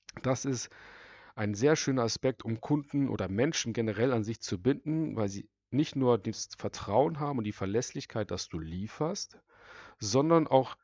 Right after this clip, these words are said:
das Gefühl bekommen, da ist jemand, der macht sich Gedanken und mit dem kann ich über Themen sprechen, über Probleme sprechen, die mich im Beruf beschäftigen. Und die Person hilft mir bei der Lösungsfindung.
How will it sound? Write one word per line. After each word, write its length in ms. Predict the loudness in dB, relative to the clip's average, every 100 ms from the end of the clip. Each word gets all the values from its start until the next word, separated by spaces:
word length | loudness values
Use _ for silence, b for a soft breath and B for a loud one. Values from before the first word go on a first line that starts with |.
| _
das 200 | -4 -4
Gefühl 360 | -6 -4 0 2
bekommen, 640 | 2 2 2 4 2 0 B B
da 80 | -4
ist 300 | -2 -4 -2
jemand, 320 | 2 2 2
der 80 | 2
macht 220 | 2 0
sich 180 | -6 -4
Gedanken 720 | -4 0 0 -2 -4 -6 -6 _ _ _ _ _ _ _ _ _ _ _ -2
und 60 |
mit 120 | 0
dem 120 | 0 0
kann 180 | 0
ich 140 | 0 -2
über 280 | 0 2 2
Themen 300 | -2 0 -2
sprechen, 400 | -4 -2 0 0
über 140 | -2
Probleme 460 | 0 0 2 0 -2
sprechen, 340 | -2 -4 -4
die 100 | -2
mich 200 | -2 -2
im 100 | -2
Beruf 320 | -2 -4 -4
beschäftigen. 640 | -4 -2 -4 -4 -10 -10 -8
Und 160 | -6 -6 _ _ _
die 140 | -6 -4
Person 500 | 0 -2 0 0 0
hilft 400 | 2 2 2 -2
mir 80 | 0
bei 100 | 0
der 120 | 0
Lösungsfindung. 720 | -2 -4 -10 -12 -10 -10